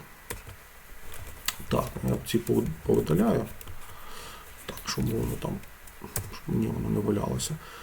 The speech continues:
Зрозуміло, так? Це з консолі.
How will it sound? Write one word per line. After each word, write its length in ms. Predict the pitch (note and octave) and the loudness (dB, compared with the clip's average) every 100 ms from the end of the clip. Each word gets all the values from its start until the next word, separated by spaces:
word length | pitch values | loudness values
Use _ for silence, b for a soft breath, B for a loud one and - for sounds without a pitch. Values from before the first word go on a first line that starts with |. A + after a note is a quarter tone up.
| B - | B 12
Зрозуміло, 560 | D#3+ F#3+ E3+ A2 G2 | 12 12 12 12 12
так? 260 | F#2+ E3 A3+ - - - b b b b b b b b b - - | 12 12 12 6 -12 -16 b b b b b b b b b -12 12
Це 160 | F3+ | 12
з 60 | F#3+ | 12
консолі. 520 | G#3+ F#3+ D3 A#2+ - | 12 12 12 12 12